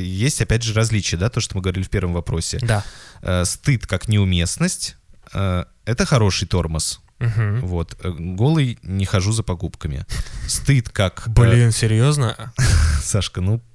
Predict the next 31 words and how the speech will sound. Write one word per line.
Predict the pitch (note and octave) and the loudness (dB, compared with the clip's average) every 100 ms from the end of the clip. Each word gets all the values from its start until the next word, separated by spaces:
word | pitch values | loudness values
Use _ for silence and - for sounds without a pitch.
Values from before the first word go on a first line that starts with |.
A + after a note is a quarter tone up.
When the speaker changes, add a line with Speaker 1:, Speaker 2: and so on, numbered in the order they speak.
| - G2+ G2+ | -8 -6 -6
Speaker 2:
Блин, | G2 G#2+ | 0 2
Speaker 1:
я | G#2 | 4
тебе | G#2 G2+ | 2 0
не | G2+ | -2
хотел | G#2 - A2+ | 0 4 4
Speaker 2:
при-, | G#2 | 2
Speaker 1:
говорить. | G#2 C3+ - - | 0 0 -2 2
Speaker 2:
придется | - G#2+ - A2 G#2+ A2 A2+ | 2 2 2 2 2 0 0
Speaker 1:
<laughs> | A2+ A2+ A2+ A2+ A2+ | 0 0 0 0 0
Speaker 2:
одеваться, | C3 B2+ A#2 G#2 G#2 - | 0 0 2 0 0 -2
Гош. | G#2+ G2 G2+ - - - - | -2 -2 0 2 0 0 -2
Speaker 1:
Вот. | A#2 - - C3+ - B2+ A#2 | -2 -4 -8 -12 -12 -10 -4
Н-, | B2 A2 B2 | -2 -2 0
но | C#3 | 0
стыд | C3+ - D#3+ - | 0 -2 -4 -2
как | A2 A#2+ | -2 -2
остановка, | - A#2+ B2+ B2 - G2+ F#2+ F#2 F2 - | -2 0 0 0 -4 -2 0 0 -4 -6
э, | F#2+ F#2 F2+ D#2+ - | -4 -2 -4 -6 -10
м, | - F#2 E2+ E2+ E2 D2+ C2 D#2 G2+ - F#2 | -14 -12 -10 -10 -10 -12 -14 -14 -14 -14 -6
желания | G#2 A#2+ G#2+ G2 | -2 0 0 0
быть | G2+ G#2 | -2 -2
видимой, | B2 G2+ F#2+ F2 E2+ - | -2 0 0 -2 -4 -8
э, | F#2 F2+ E2+ E2 D2+ | -6 -4 -4 -4 -6
и, | F2+ F#2+ F#2 F2+ F2+ | -8 -6 -4 -4 -4
э, | A#1+ E2+ E2+ D#2 C2 B1 D2 D#2+ | -4 -4 -2 -4 -4 -10 -10 -2
быть | A#2 A#2 | 0 2
собой, | - F#2+ A2+ G3 | 0 -2 0 -2
по | G#2 | 0
сути | - F2 F#2 | -4 -4 -6
дела, | E2+ E2+ C#2+ A2+ | -4 -4 -4 -2
Speaker 2:
Мгм. | B2+ B2+ B2+ | -2 -2 -4